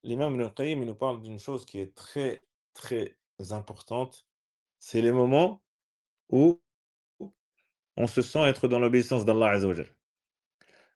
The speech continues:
C'est-à-dire lorsque, par exemple,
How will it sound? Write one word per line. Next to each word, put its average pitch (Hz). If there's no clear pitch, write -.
C'est-à-dire 123
lorsque, 127
par 104
exemple, 120